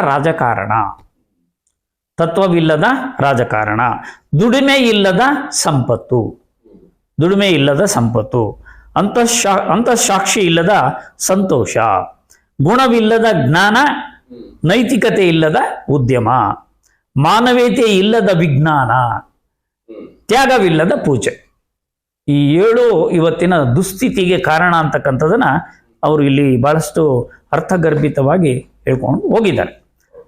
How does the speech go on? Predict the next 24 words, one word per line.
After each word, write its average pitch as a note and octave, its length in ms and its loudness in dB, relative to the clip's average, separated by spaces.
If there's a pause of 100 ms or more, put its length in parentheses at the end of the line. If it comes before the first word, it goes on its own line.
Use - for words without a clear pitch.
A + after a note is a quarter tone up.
(220)
ಇದು G#4+ 320 2
ಎಲ್ಲೋ B3 260 2
ಒಂದ್ G#3 240 0
ಕಡೆ G#3 540 0 (180)
ನಿಜಕ್ಕೂ G#3 340 0
ಕೂಡ G3+ 200 0 (840)
ಇವತ್ತು G#3+ 460 0
ಅದರ F#3+ 180 2 (500)
ಸತ್ಯಾಸತ್ಯತೆ G#3 1040 0
ನಮಗೆ F#3 320 2 (400)
ಅರ್ಥ G3 260 -2
ಆಗ್ತಾ D3 260 -4
ಇದೆ. G2+ 200 0
ಅದು G2 200 -4 (1900)
ಈಗ G3 120 2
ಫೆಬ್ರವರಿ F#3 520 2
ಪೂರೈಸಿ E3+ 540 2 (760)
ಮಾರ್ಚಿಗೆ C#3+ 460 0
ಕಾಲಿಟ್ವಿ. C3+ 760 -2 (1300)
ಒಂಬತ್ತನೇ E3+ 460 2
ತಾರೀಕು D3 840 0
ಅಂತಾರಾಷ್ಟ್ರೀಯ E3 760 0
ಮಹಿಳಾ D#3 400 2
ದಿನ C#3+ 240 0